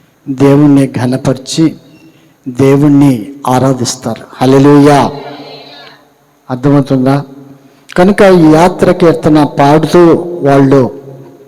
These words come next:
ఆ పట్టణంలో గుండా ప్రవేశించి కొండ మీదకి వెళ్ళేటప్పుడు కూడా అదే దైవ ధ్యానము కలిగి దేవుణ్ణి చూసుకుంటూ వాళ్ళు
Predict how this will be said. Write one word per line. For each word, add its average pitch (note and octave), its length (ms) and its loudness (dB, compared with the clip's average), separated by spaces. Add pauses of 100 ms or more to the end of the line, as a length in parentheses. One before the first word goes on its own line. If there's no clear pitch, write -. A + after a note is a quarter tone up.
(400)
ఆ C3 100 -2
పట్టణంలో D#3+ 840 0
గుండా D3+ 540 2
ప్రవేశించి C#3+ 920 -2 (1200)
కొండ D3 260 0
మీదకి E3 420 0
వెళ్ళేటప్పుడు D3 800 0
కూడా C#3+ 440 0
అదే E3 380 2
దైవ D3 320 2
ధ్యానము C#3 540 0
కలిగి B2 380 -4 (1700)
దేవుణ్ణి F3 720 2
చూసుకుంటూ D3 840 -2 (960)
వాళ్ళు C3+ 560 0